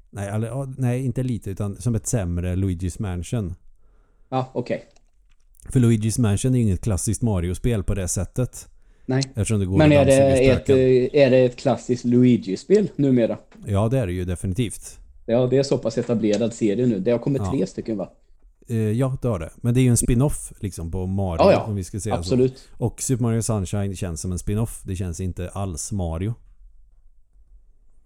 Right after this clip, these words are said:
Speaker 2: Nej, okej.
Speaker 1: Och då... När den känslan inte infinner sig, då blir jag inte heller lika sugen på att spela vidare.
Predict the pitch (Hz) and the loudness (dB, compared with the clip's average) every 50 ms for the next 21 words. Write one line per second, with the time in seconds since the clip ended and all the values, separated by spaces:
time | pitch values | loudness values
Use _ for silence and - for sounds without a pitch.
0 | _ - _ _ - - - _ _ _ _ _ _ _ _ _ _ _ _ _ | _ -20 _ _ -20 -20 -20 _ _ _ _ _ _ _ _ _ _ _ _ _
1 | _ 147 123 - - - _ - 127 123 - 90 - - _ _ _ _ _ _ | _ -4 -4 -4 -4 -10 _ -8 -8 -6 -6 -8 -8 -10 _ _ _ _ _ _
2 | _ _ _ _ _ _ _ _ _ _ _ _ _ _ _ _ _ _ _ _ | _ _ _ _ _ _ _ _ _ _ _ _ _ _ _ _ _ _ _ _
3 | _ 104 104 101 104 107 104 104 104 101 101 104 101 - - - - - _ _ | _ -6 -4 -2 -2 -2 -2 -2 -2 -4 -4 -6 -8 -10 -12 -18 -20 -20 _ _
4 | _ _ _ _ _ _ - - - - - - 78 143 120 113 104 101 104 107 | _ _ _ _ _ _ -20 -20 -20 -20 -20 -20 -20 -10 -4 -2 0 0 0 0
5 | 101 - 113 104 92 - 101 95 95 98 98 90 101 98 95 87 82 98 92 87 | 0 0 -2 -2 -2 -2 -4 -4 -2 -2 -2 -2 -2 -2 -4 -4 -4 -4 -6 -6
6 | 87 85 - 113 110 92 87 - - 98 95 92 90 90 90 98 - - - - | -6 -4 -2 -2 -2 -4 -4 -6 -6 -4 -2 -2 -2 -4 -6 -8 -14 -18 -20 -20
7 | - 98 104 101 95 95 95 90 95 101 95 - 92 87 87 85 82 87 87 92 | -10 -6 -4 -2 -2 -2 -2 0 0 -2 -2 0 0 0 0 0 -2 -4 -4 -4
8 | 92 87 - - 85 - 104 95 82 80 78 - 85 80 - - 98 90 82 90 | -6 -6 -6 -8 -8 -6 -6 -6 -6 -6 -8 -8 -8 -10 -6 -6 -8 -6 -6 -6
9 | 98 110 101 85 87 87 92 113 | -6 -6 -6 -4 -4 -4 -2 -4